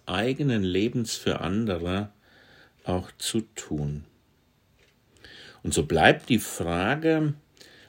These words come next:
nach dem Verhältnis zwischen menschlichem Recht und Gerechtigkeit und göttlichem Recht und Gerechtigkeit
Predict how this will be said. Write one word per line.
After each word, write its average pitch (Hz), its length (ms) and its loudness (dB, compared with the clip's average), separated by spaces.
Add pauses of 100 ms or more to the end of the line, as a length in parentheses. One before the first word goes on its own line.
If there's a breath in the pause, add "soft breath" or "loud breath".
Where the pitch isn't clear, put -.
nach 104 100 2
dem 110 160 4
Verhältnis - 1200 0 (160)
zwischen 82 460 -2
menschlichem 92 720 0
Recht - 500 -2
und 87 180 -6
Gerechtigkeit 120 1040 -2 (320 loud breath)
und 113 300 4
göttlichem 160 580 4
Recht - 640 0 (200)
und 76 180 -8
Gerechtigkeit - 1000 -4